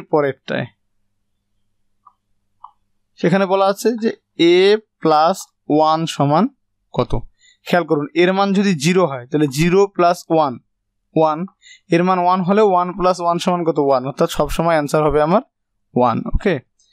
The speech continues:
Then আসি আমরা আট নম্বরে। আট নম্বরে বলা আছে a into জিরো, এর মান যাই হোক না কেন, কোনো কিছুর সাথে জিরো গুণ করলে আনসার কত হয়? সবসময় হবে জিরো। এ দেখুন এখানে এর মান জিরো, জিরো into জিরো, জিরো,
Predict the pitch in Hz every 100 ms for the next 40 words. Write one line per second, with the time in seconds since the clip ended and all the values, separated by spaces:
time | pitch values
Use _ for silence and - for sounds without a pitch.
0 | _ _ - 147 151 143 151 151 143 139
1 | 143 143 147 170 277 _ _ _ _ _
2 | - 151 175 180 185 180 185 185 214 -
3 | 170 180 185 202 214 - 185 185 185 175
4 | 208 196 131 139 170 160 127 - - 180
5 | 196 208 208 185 180 185 208 208 185 170
6 | 151 160 175 185 190 180 165 175 180 185
7 | 190 190 190 196 202 190 151 120 _ -
8 | - - 151 - 175 180 160 139 135 135
9 | 143 180 202 196 190 185 185 185 175 180
10 | 170 175 180 175 180 175 170 160 165